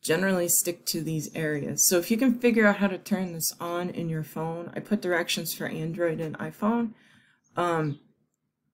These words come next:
but you can do a quick, easy Google search on how to turn that on.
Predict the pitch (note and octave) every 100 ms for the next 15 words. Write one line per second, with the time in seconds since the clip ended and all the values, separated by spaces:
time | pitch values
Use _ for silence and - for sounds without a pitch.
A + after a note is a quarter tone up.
0 | _ _ _ _ _ _ _ _ _ _
1 | G#3+ G3+ F#3+ G3+ F#3 F3 E3+ F3 F3 E3+
2 | D3+ D3 D3+ C#3+ D3 D#3 C#3+ D3+ E3 D#3
3 | C#3 - D3+ D3 D3 D3 D3 C#3+